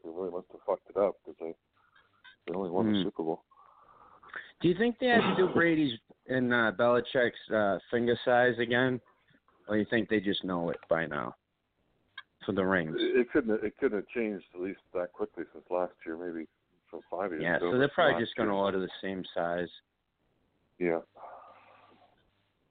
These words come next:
Speaker 1: Jeez, so maybe, well, we're gonna run out of fingers pretty soon.
Speaker 2: <laughs>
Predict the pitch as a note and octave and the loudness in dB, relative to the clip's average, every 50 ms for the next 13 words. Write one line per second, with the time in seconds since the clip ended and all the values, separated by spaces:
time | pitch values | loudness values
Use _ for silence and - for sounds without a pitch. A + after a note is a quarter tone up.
0 | _ _ _ _ _ _ _ _ - - - F#2 - - - - - G2 G2+ G#2 | _ _ _ _ _ _ _ _ -20 -20 -18 -18 -20 -20 -14 -10 -4 0 2 2
1 | G#2 G#2 F2+ D#2 - - E2+ - _ - - A2+ A2+ A2 G#2 - - _ _ _ | 4 2 0 0 -4 -6 -10 -10 _ -10 -6 -4 -4 -4 -6 -10 -18 _ _ _
2 | _ _ _ _ _ _ _ _ _ _ _ _ _ - - - - _ _ _ | _ _ _ _ _ _ _ _ _ _ _ _ _ -20 -20 -20 -20 _ _ _
3 | _ _ _ _ - - A2 A2+ A2+ A2+ A2 G#2+ G2 E2 - - - A2+ A#2 F#2+ | _ _ _ _ -2 2 4 6 6 6 6 6 4 4 0 -4 -6 -4 -2 -2
4 | D#2+ - - - D#2 C#2+ - - - G#2 G2 F2+ E2+ - _ _ _ _ _ _ | -4 -4 -6 -10 -10 -12 -12 -14 -12 -10 -10 -10 -12 -14 _ _ _ _ _ _
5 | _ _ _ _ _ _ _ _ _ _ - - _ - - - - - - - | _ _ _ _ _ _ _ _ _ _ -20 -20 _ -18 -16 -14 -14 -14 -16 -20
6 | _ - _ _ _ - - - - _ - - - - - _ - - - - | _ -20 _ _ _ -8 -8 -8 -6 _ 0 0 0 0 -2 _ -8 -6 -6 -6
7 | - _ - - F#3 G3 G3+ G3+ F#3 | -8 _ -4 -2 -2 -2 -2 -2 -6